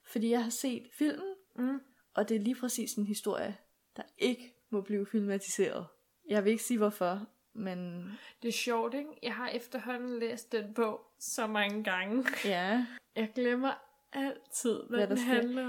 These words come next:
Speaker 2: om.
Speaker 1: Jamen, jeg tror, jeg har altså også på fornemmelsen, at John Green har skrevet det på en måde, så man godt kan genlæse den.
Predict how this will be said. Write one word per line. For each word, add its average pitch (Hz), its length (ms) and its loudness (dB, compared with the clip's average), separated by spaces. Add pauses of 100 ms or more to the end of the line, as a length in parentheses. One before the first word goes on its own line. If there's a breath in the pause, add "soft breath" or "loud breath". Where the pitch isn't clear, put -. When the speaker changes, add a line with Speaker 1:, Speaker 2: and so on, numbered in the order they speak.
Speaker 2:
om. 247 80 -2
Speaker 1:
Jamen, 226 240 6
jeg 233 100 4
tror, 269 280 0
jeg 233 140 0
har 262 240 -4
altså 247 180 -4
også 240 140 -6
på 240 100 -10
fornemmelsen, 214 500 -2
at 196 160 -6
John 190 120 -2
Green 202 220 0
har 208 80 2
skrevet 185 280 0
det 185 80 0
på 196 80 -4
en 180 100 -2
måde, 175 180 -4
så 190 100 -4
man 185 160 -4
godt 208 260 0
kan 220 180 0
genlæse 160 500 -8
den. 165 120 -10